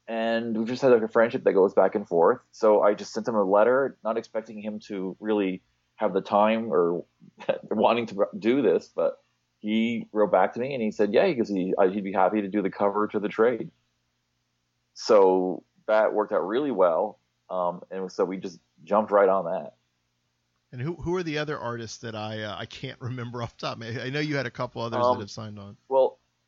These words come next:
Speaker 1: Giselle Lagasse, who does Menage a Three,
Speaker 2: Mm-hmm.
Speaker 1: Menage a Trois, um, she, she's gonna be doing some stuff for us. We did some stuff for her on her Kickstarter, and she's, um, gonna be doing s-, she already did a really, really, really nice, um, uh, pinup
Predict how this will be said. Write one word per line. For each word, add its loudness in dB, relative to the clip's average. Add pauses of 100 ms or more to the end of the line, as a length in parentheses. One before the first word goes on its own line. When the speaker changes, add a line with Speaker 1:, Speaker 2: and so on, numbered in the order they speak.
(120)
Speaker 1:
Giselle 2
Lagasse, 0
who -4
does 2
Menage -2
a 4
Three, -2
Speaker 2:
Mm-hmm. -10
Speaker 1:
Menage 2
a 2
Trois, 2 (340)
um, 2 (240)
she, -4
she's 0
gonna 2
be -2
doing -4
some -12
stuff 2
for 2
us. -2
We -2
did -4
some -4
stuff 0
for 4
her 2
on 0
her 0
Kickstarter, 2 (540)
and -2
she's, -2 (160)
um, 2
gonna 2
be 0
doing 2
s-, -8 (120)
she 2
already 6
did 6
a 8
really, 2
really, 0
really 2
nice, -2
um, -2 (1000)
uh, 2
pinup 2